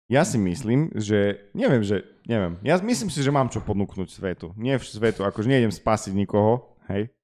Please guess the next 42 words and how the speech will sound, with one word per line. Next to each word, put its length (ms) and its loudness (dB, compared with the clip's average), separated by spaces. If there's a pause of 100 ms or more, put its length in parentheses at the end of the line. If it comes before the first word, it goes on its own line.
(140)
Proste 340 -8
ja 120 0
som 120 -10
sa 220 -2
rozhodol 560 -2
tak, 160 -6
jak 160 -4
v 140 -20
podstate 400 -10
môžem 260 -4
hovoriť 360 -4
asi 200 -8
za 80 -8
nás 160 -6
dvoch, 300 -10 (100)
ale 260 -8
v 500 -20
princípe 360 0
môžem 260 2
hovoriť 340 0
iba 120 -2
o 140 0
mne, 260 0 (440)
že 160 -10
sme 180 0
sa 120 -2
rozhodli, 440 0
že 120 -4
proste 360 -6
nejakým 340 -4
spôsobom 760 -6 (920)
chceme 240 -2
na 80 -2
čo 160 -6
zrobiť, 320 -8
hej. 180 -4 (260)
Bolo 320 6
mi 100 0
referované, 720 0 (120)
takisto 380 -10
aj 120 -4
tebe, 240 0